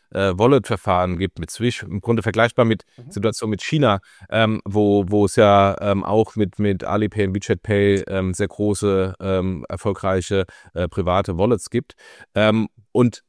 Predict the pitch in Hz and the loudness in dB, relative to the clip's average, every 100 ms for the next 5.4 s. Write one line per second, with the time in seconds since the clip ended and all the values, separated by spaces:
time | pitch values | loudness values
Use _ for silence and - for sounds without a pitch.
0 | _ - 110 113 135 185 185 - 143 131 | _ -20 -12 -6 -2 -2 -2 -4 -6 -4
1 | - 107 123 175 208 - 143 147 147 139 | 0 4 4 4 2 -2 -6 0 0 0
2 | 151 147 180 175 156 135 127 127 127 120 | -2 0 0 0 2 2 4 4 4 2
3 | - 120 117 123 - 127 127 - 120 117 | 0 -2 0 0 0 0 0 -2 -2 2
4 | 113 135 139 147 131 - 123 123 123 123 | 2 2 0 0 -8 -2 2 2 2 0
5 | - 95 120 117 | -2 -2 0 -2